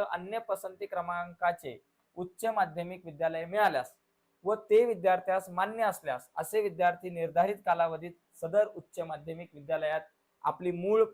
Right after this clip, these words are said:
प्रमाणपत्रे व त्यांचे छायांकित प्रती, त्यांच्या छायांकित प्रती सादर करून व विहित शुल्क भरून आपला प्रवेश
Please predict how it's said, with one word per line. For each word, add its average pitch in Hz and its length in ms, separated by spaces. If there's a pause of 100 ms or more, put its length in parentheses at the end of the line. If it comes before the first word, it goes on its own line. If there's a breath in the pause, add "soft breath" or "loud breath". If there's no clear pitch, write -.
(280)
प्रमाणपत्रे 165 640
व 170 120
त्यांचे 180 380
छायांकित 180 480 (100)
प्रती, 156 380 (420)
त्यांच्या 156 360
छायांकित 180 400
प्रती 160 440
सादर 160 420
करून 156 380 (380)
व 185 180
विहित 196 420 (460)
शुल्क 175 240
भरून 170 420
आपला 180 280
प्रवेश 196 320